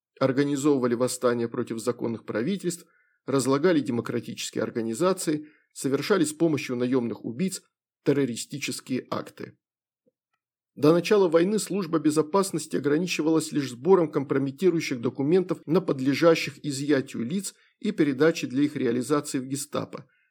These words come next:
Но перед началом военных действий на Восточном фронте Генеральным штабом вооружённых сил О К В, Оберкомандо Вермахт и Главным управлением имперской безопасности Р С Х А было подписано особое соглашение. Согласно этому соглашению,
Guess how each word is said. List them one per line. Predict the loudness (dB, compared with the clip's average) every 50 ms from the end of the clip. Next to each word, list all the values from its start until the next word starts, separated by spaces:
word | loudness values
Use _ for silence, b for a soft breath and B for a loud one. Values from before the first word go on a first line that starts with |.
| _ _ -2
Но | 0 0
перед | 2 4 2 2 2
началом | -2 -2 -2 2 2 4 4 4 2
военных | 2 0 2 2 0 -2 -4 -6 -6
действий | -4 -2 -2 -2 -2 -4 -6
на | -4 -2
Восточном | -2 -2 -2 -2 -6 -6 -6 -6 -10 -10
фронте | -6 -2 2 2 2 2 2 0 -4 -4 B B B B B -6
Генеральным | 0 2 4 4 4 4 4 2 2 0
штабом | -2 0 2 2 2 2 -2 -2
вооружённых | 0 0 0 0 2 2 0 0 0 -2 -4
сил | -4 -2 -2 -2 -2 -2
О | -8
К | -6 -4 -4 0
В, | 4 4 4 4 4 B B B
Оберкомандо | 4 4 6 4 0 0 0 -2 0 2 2 2 2 2 0 0
Вермахт | 2 4 4 4 2 0 -4 -8 -10 _ _ -10
и | -4
Главным | 0 2 4 4 4 2 0 -4 -4
управлением | -6 -6 -2 0 0 0 2 0 0 0 0 -4 -4 -4
имперской | -6 -4 0 0 -2 -2 -2 -6 -6 -4
безопасности | -4 -2 -2 -2 -2 0 0 0 0 -2 -6 -10 -12 -12 -12 -10 -4 -2
Р | -2 -2 -2
С | -4 -12 -12
Х | -8 -2 0
А | 0 0 0 -2 b b b b b _ _ -8
было | 0 2 4 4 4
подписано | 2 0 -2 -2 -2 -4 -2 -2 -2 -4 -4
особое | -4 -6 -6 -4 -4 -2 0 0 -2
соглашение. | -2 -4 -4 -2 -2 -2 -2 -2 -4 -4 -6 -6 -10 -12 -14 -18 _ _ _ _ _
Согласно | -6 -4 0 4 4 4 4 4 2 -4
этому | -2 0 0 0 0 -2 -4
соглашению, | -4 -6 -4 -4 -4 -4 -2 0 0 0 0 0 -2 -2 -4 B